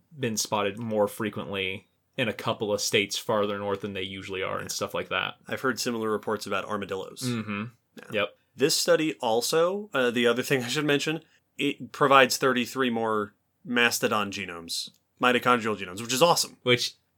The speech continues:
Speaker 2: Now
Speaker 1: I
Speaker 2: that's on record.
Speaker 1: I love collecting genomes so much. For me, it's like
Speaker 2: <laughs>
Speaker 1: mapping space, where it's like, all right, and we've mapped this one centimeter block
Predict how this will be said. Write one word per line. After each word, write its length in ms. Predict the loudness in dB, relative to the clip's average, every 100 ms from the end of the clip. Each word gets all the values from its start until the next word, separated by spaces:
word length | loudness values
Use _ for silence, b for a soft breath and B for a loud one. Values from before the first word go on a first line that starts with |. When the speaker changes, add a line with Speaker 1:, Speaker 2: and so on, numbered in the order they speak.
| 0
Speaker 2:
Now 140 | 6 8
Speaker 1:
I 40 |
Speaker 2:
that's 220 | 8 6
on 140 | 2 0
record. 340 | -6 -12 -6 6
Speaker 1:
I 260 | 8 8 6
love 800 | 6 8 8 8 6 0 -12 -16 -6
collecting 560 | 0 4 4 4 -4 -2
genomes 380 | -2 -2 -2
so 640 | -2 -2 -2 0 2 2 2
much. 360 | 2 0 0
For 160 | 4 4
me, 160 | 4 4
it's 140 | 6
like 280 | 6 6 6
Speaker 2:
<laughs> 0 |
Speaker 1:
mapping 460 | 4 6 4 2
space, 500 | 0 0 2 2 -2
where 120 | -2 -2
it's 120 | 0
like, 140 | 0 4
all 80 |
right, 240 | 4 4 0 _ _ -2
and 140 | 0 2
we've 200 | 0 2
mapped 340 | 2 2 -2
this 720 | -14 -2 4 4 4 -2 -2 _ _ _ -2
one 280 | 4 4 4
centimeter 560 | 0 0 2 2 2
block 580 | 4 4 2 0 -14 -18